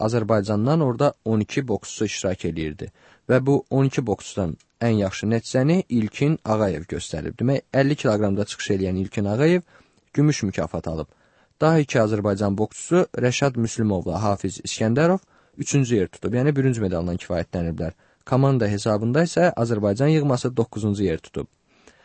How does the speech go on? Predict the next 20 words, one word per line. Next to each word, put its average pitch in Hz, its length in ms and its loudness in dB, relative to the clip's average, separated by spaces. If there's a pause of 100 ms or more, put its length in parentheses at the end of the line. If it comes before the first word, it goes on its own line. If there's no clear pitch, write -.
(200)
Və 135 160 2
bu 156 160 2
dəfə 139 160 2
də 113 160 2
keçirən 107 400 0
futbola, 131 560 2
düzdür, 101 320 -4 (160)
Ukrayna 110 400 0
və 98 80 2
Azərbaycan 104 560 0
yığmalarının 95 560 -2
bugün 95 240 -2
Kiyevdəki 95 460 -2
oyunu 92 180 0
haqqında 95 320 -2
bayaq 95 300 -2
geniş 101 280 -2
məlumat 104 400 -2
vermişdik. 151 540 0
Demək, 139 300 0